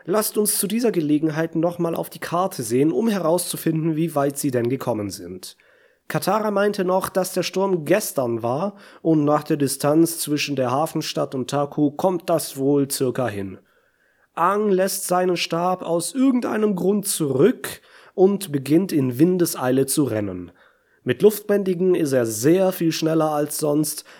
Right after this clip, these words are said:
was ihn die Strecke auch viel besser überwinden lässt.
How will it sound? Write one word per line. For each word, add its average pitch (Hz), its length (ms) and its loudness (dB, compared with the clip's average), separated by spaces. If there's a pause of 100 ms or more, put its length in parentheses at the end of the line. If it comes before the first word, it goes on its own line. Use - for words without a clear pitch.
(120)
was 220 360 -2
ihn 202 340 -6
die 160 100 -2
Strecke 175 480 -2
auch 131 180 -2
viel 147 260 -4
besser 120 300 -2
überwinden 113 560 -4
lässt. - 560 -12